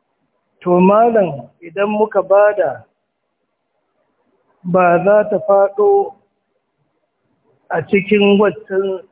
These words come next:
tsinuwar ba? Mun gode. Asali duk wani alƙali an kai shi kotu ana biyan sa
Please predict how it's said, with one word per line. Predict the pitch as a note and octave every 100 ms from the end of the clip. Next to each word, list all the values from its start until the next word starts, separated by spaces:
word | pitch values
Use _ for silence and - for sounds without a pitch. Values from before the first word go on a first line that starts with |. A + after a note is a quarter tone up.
| _
tsinuwar | G3 G3 G3 G3 F#3
ba? | D#3+ G#3+ A3+ - _ _ _ _ _ _ _ _ _ _ _ _ -
Mun | F#3 F3+
gode. | F3+ D#3 - F3+ - _ _ _ _ _ _ _ - - - _ _ _ _ _ -
Asali | A3+ A3+ A#3+ A3+ A3+ A3+ A3
duk | A#3
wani | A#3 A#3
alƙali | F#3+ D#3+ F3+ F3+ F3+ D#3 - _ _ _ _ _ _ _ _ _ _ _ _ _ -
an | G#3
kai | G#3 A3+
shi | A3 F#3+
kotu | G#3+ G#3+ G#3+ G3
ana | G3+ F#3
biyan | F3 G3+ G#3+ F#3 F3
sa | A3